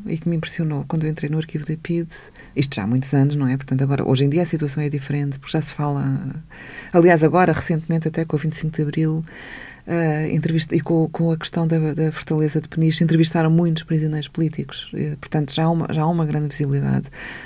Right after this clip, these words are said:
Na altura não havia, era, na, efetivamente não se falava. E para mim tornou-se mesmo um imperativo trazer aquelas histórias para a luz, porque basicamente nós estamos numa altura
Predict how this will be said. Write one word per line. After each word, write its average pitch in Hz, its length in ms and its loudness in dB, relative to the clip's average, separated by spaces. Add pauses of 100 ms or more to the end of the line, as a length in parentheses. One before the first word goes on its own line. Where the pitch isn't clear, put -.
(140)
Na 233 140 2
altura 156 300 -2
não 165 160 0
havia, 165 320 0
era, - 260 -4
na, - 240 -8 (640)
efetivamente 170 800 0
não 170 100 -2
se 165 100 -8
falava. 165 640 -4 (680)
E 170 280 6
para 175 160 4
mim 175 160 6
tornou-se 180 520 2
mesmo 180 260 6
um 196 40 10
imperativo 180 840 2
trazer 165 320 0
aquelas 165 600 -2
histórias 165 720 2
para 175 200 0
a - 20 4
luz, 208 320 2
porque - 280 -6
basicamente 175 800 0
nós 180 300 -2 (240)
estamos 190 320 6
numa 175 180 0
altura 190 520 0